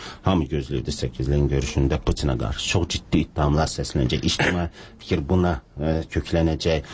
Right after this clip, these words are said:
Blair, e, Tony Blair açıq şəkildə deyirdi ki, biz əməkdaşlığı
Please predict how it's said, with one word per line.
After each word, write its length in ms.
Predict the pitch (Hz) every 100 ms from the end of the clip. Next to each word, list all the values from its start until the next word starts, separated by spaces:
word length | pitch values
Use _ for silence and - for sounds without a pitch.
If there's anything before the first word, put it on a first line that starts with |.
| -
Blair, 420 | - 95 104 90 -
e, 180 | 90 85 82
Tony 240 | - 92
Blair 300 | 80 90 78
açıq 240 | 67 - -
şəkildə 400 | 82 73 80 82
deyirdi 380 | - 82 76 73
ki, 180 | - 85
biz 260 | 87 - - - - - -
əməkdaşlığı 800 | - 101 98 - 87 - 82 87